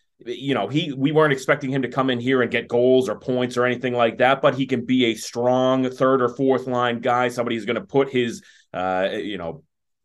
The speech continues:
get in there, get dirty, get into the corners, play some good defense,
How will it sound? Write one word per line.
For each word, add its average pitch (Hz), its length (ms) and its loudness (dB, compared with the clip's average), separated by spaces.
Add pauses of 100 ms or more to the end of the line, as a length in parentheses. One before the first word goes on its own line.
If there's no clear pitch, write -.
get 147 200 2
in 147 160 4
there, 135 300 6
get 143 280 -2
dirty, 139 560 2 (200)
get 139 180 2
into 135 160 -6
the 135 80 -2
corners, 135 680 4 (200)
play 151 220 2
some 143 180 -2
good 123 260 -2
defense, 131 640 -2